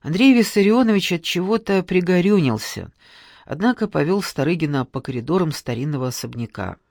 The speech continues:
Действительно, Дмитрий Алексеевич не увидел здесь ничего, представляющего для него интерес, не говоря уже об ампирной горке и столике Гефедон,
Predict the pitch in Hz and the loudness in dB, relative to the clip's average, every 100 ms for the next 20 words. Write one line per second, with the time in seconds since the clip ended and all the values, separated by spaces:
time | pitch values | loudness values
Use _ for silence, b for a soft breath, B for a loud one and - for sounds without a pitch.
0 | _ _ _ _ _ _ - 147 190 - | _ _ _ _ _ _ -14 -4 -4 -2
1 | 220 240 - 233 240 226 170 190 185 185 | 0 0 0 0 2 0 0 -2 0 -2
2 | 180 156 - 196 208 - 175 165 185 170 | -2 -4 -4 -2 -2 -2 -2 0 0 0
3 | 180 175 151 165 156 185 185 - 190 151 | 0 0 0 -2 0 -2 0 0 0 2
4 | 135 147 143 - 156 160 175 196 - 214 | 0 -2 -8 -2 -2 2 4 4 2 0
5 | 196 170 160 151 170 170 160 170 135 110 | 0 2 2 2 2 0 0 -2 0 -2
6 | - b b b b 220 190 170 160 185 | -6 b b b b -4 2 4 4 4
7 | 170 151 165 - 156 143 147 147 175 156 | 2 4 4 4 2 4 2 2 2 0
8 | 143 135 127 143 220 220 214 208 202 B | 2 0 0 2 2 2 2 2 2 B
9 | B 165 - 202 190 175 185 180 196 - | B -6 -4 0 2 2 0 0 -2 0
10 | 220 170 139 117 | -2 2 2 2